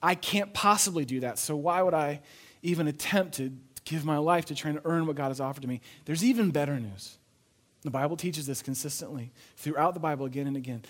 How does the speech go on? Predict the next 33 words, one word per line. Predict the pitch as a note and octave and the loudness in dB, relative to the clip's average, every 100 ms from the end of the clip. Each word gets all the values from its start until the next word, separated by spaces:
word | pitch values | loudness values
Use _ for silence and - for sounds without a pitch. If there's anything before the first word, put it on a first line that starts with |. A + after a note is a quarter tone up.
| - | -14
Not | E3 G3+ | -4 0
only | A#3 G3 | 2 2
is | E3 | 2
there | D#3 | 2
nothing | D3+ F#3+ F3+ | 2 0 0
you | D#3+ | 0
can | C#3+ C3+ | 0 -2
do | B2 C3+ | 0 -2
to | B2+ | -2
earn | C#3+ C#3 | -2 -2
God's | B2+ A#2+ A#2 | -4 -6 -6
love | B2 | -8
for | A#2+ A2 | -8 -12
you, | G2+ G#2 - - | -12 -14 -18 -10
there's | C3+ C3+ | -6 -2
nothing | D3+ G#3 A#3 G#3 | 2 2 2 2
you | F3 | 2
can | - C3+ | -2 -2
do | C3+ B2+ | 0 -2
to | - C#3 | -4 -2
undo | C#3 A#2 G#2 | -2 -2 -6
God's | F#2+ F#2+ F#2 | -10 -10 -10
love | G2 G2 | -12 -14
for | - | -16
you. | G2+ G2 G2 _ _ _ _ _ _ _ _ _ _ _ _ _ _ _ _ _ _ _ | -18 -18 -20 _ _ _ _ _ _ _ _ _ _ _ _ _ _ _ _ _ _ _
There's | G#2+ G#2+ | -12 -6
nothing | A#2+ E3 G3 A3+ A3+ F3+ | -2 -2 -2 0 2 2
you | E3+ | 0
can | E3 D3+ C3+ | -2 -6 -4
do | G#2+ F#2+ - _ _ _ _ _ _ _ _ _ _ _ _ _ _ _ _ _ _ _ _ - | -6 -12 -14 _ _ _ _ _ _ _ _ _ _ _ _ _ _ _ _ _ _ _ _ -12
that | C3 C3+ | -12 -10
will | B2+ - | -10 -2
undo | E3+ A3 G#3 D#3+ A2 | 2 4 4 0 -4